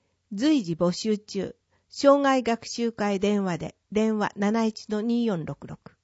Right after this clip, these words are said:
五の一の二、第九回、安曇野市総合芸術展。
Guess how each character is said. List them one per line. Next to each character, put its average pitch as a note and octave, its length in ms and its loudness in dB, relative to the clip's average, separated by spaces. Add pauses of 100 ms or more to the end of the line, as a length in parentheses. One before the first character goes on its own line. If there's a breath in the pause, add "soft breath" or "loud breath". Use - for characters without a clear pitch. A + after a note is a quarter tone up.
(2250)
五 B3 200 8
の A3+ 200 2
一 F3+ 340 -6
の E3 180 -4
二、 E3 340 -6 (800)
第 A#3 300 2
九 A#3 280 0
回、 G3 380 -4 (200)
安 G3+ 260 0
曇 C#4+ 140 0
野 C#4 140 2
市 F3 200 -8
総 C4+ 300 4
合 C4+ 200 4
芸 A#3+ 240 4
術 A3 280 -8
展。 - 260 -12